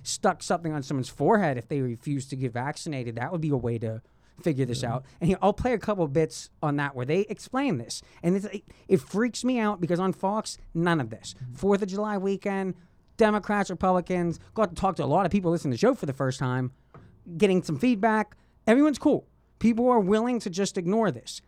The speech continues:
Speaker 1: However, our leaders aren't. Congress isn't yet. The news isn't yet. And what does that mean when we're here we are, July fourth,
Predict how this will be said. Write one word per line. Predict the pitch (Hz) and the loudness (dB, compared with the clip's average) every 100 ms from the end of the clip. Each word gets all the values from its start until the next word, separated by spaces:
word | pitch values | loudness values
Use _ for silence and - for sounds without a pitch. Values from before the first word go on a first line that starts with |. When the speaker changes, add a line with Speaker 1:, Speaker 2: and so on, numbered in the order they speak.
| - | -6
Speaker 1:
However, | 170 170 214 196 180 - _ _ - | 0 2 2 2 -2 -4 _ _ -2
our | 151 | 0
leaders | 202 240 143 | 2 2 0
aren't. | 110 113 _ _ _ _ _ _ | -2 -8 _ _ _ _ _ _
Congress | - 196 214 202 196 | -2 0 2 0 -2
isn't | 170 185 - - | -2 -2 -4 -4
yet. | 151 135 _ _ | -4 -4 _ _
The | 123 | -2
news | 151 170 202 131 - - _ | 4 6 6 2 -4 -20 _
isn't | 160 131 135 | -4 -4 -6
yet. | 123 - _ _ _ _ - | -10 -12 _ _ _ _ -6
And | 175 170 | 0 0
what | 185 | 0
does | 208 185 | -2 -2
that | 185 | 0
mean | 190 202 196 | 0 -2 -2
when | 165 160 143 | -2 -2 -2
we're | 139 160 | -2 -2
here | - 196 | 2 0
we | 226 | 2
are, | 185 165 | 0 0
July | 160 135 127 156 | -2 -2 -2 -2
fourth, | 143 131 131 - | -2 -2 -4 -6